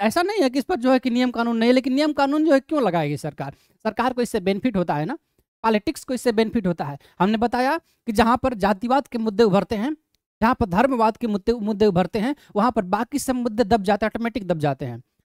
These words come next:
तो जब जातिवाद पर आप जो है कि ब्राह्मण कह को अपने आप को इतराएंगे, अपने आप को अहिर कह करके, अपने आप को जाट कह करके खूब गर्व महसूस करेंगे, यानी कि जातिवाद पर आप घमंड करेंगे, गर्व करेंगे, तो वहाँ पर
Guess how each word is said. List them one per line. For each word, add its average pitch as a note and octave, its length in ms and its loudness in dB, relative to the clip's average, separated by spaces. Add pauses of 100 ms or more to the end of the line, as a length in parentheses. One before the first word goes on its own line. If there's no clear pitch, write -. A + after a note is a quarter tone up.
(140)
तो B3 60 -4
जब A3 140 2
जातिवाद A#3+ 520 2
पर C#4 160 0 (240)
आप B3+ 180 0
जो B3+ 140 2
है B3+ 60 4
कि B3+ 120 -4
ब्राह्मण G#3 400 2
कह B3+ 140 4
को A#3+ 120 2
अपने B3 240 4
आप A#3+ 160 0
को B3+ 180 2
इतराएंगे, A3+ 520 0 (380)
अपने A#3 180 0
आप B3+ 160 2
को B3+ 80 0
अहिर B3 320 2
कह A#3 180 2
करके, B3 360 0 (220)
अपने A3+ 200 0
आप A3+ 140 -2
को G#3 80 -2
जाट G#3 280 0
कह A#3+ 140 2
करके A#3 260 0
खूब A#3 260 -4
गर्व A3 200 4
महसूस G#3+ 320 -4
करेंगे, G3+ 300 -2
यानी A#3+ 500 -4
कि A#3 120 -4
जातिवाद A3 560 0
पर B3+ 160 -2
आप A#3+ 100 -2
घमंड A3 340 -2
करेंगे, G#3 300 0
गर्व G3+ 240 2
करेंगे, F#3+ 360 0
तो - 420 -12
वहाँ A3 220 0
पर C4 140 0